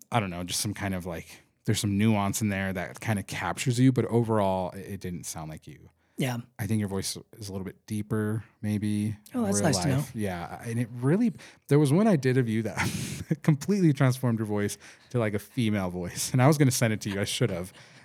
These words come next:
Speaker 1: Uh, I don't know why it's, like, round and, rounding up. <laughs>
Speaker 2: Oh, man. Well, it was, <clears throat> it was really funny to hear, but so I'll give him some credit here in that there's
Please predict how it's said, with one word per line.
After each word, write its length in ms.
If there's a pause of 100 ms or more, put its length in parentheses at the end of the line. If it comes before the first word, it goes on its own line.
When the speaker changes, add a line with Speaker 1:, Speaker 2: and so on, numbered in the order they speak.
(120)
Speaker 1:
Uh, 420 (260)
I 80
don't 100
know 140
why 340
it's, 340
like, 200 (280)
round 360
and, 180 (460)
rounding 320
up. 200 (120)
<laughs> 120
Speaker 2:
Oh, 400
man. 520 (1080)
Well, 200
it 100
was, 300
<clears throat> 1040
it 60
was 220
really 300 (220)
funny 340
to 80
hear, 420
but 280
so 220 (200)
I'll 120
give 160
him 100
some 160
credit 240
here 240
in 160
that 180
there's 340